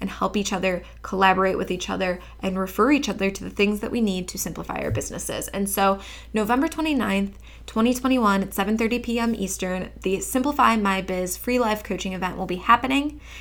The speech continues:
And in it, we are going to uncover where to put your focus next. Whew, doesn't that sound great, right?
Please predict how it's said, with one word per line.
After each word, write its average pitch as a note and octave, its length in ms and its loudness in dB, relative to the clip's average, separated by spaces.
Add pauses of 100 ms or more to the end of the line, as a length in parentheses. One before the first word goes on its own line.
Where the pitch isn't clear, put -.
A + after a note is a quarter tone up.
(140)
And G#3+ 220 2
in C#4+ 100 4
it, F4 160 0
we A3+ 140 4
are B3 80 2
going G3+ 320 0
to G3+ 220 -4
uncover G#3 560 2
where G3 420 2
to - 160 -8
put - 320 -4
your F#3+ 80 0
focus E3+ 560 -4
next. - 540 -4 (600)
Whew, - 220 -8 (160)
doesn't F#3+ 220 -2
that - 180 0
sound F#3 260 0
great, - 320 -2
right? - 420 2